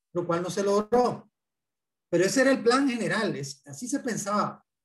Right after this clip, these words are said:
que la cabeza de playa tenía que ser en el sur del Nicaragua,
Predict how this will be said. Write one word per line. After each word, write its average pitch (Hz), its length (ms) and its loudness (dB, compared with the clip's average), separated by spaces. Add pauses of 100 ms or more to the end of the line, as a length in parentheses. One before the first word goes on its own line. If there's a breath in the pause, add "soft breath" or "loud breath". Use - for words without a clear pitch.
(120)
que 156 100 -6
la 156 100 -2
cabeza 202 320 -2
de 226 100 0
playa 233 340 -2
tenía 196 280 -6
que 214 100 -8
ser 254 340 -4
en 175 140 -4
el 151 100 0
sur 262 280 0
del 165 180 0
Nicaragua, 127 540 -8